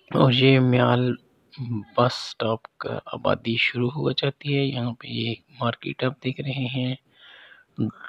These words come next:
ड्राइवर होटल है। इसके अलावा ये है जी स्कूल, यहाँ से बड़े-बड़े नाम निकले हैं स्कूल से पढ़ के।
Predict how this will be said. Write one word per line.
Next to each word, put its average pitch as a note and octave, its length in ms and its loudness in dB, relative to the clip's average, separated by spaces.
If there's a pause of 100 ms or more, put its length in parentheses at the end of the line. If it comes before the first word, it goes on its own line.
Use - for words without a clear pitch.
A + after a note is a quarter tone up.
(220)
ड्राइवर A#2+ 640 4
होटल C#3 440 0
है। C3+ 400 0 (140)
इसके C3 280 -6
अलावा B2 300 2
ये B2 200 2
है A2+ 200 -2
जी A#2+ 220 0
स्कूल, - 800 -2 (920)
यहाँ A#2 120 2
से B2+ 160 -2
बड़े-बड़े A#2 560 0
नाम B2 480 4 (720)
निकले C3 320 0
हैं C3 260 0
स्कूल - 420 -2
से C#3 180 -4
पढ़ C3 220 -6
के। C3 180 -6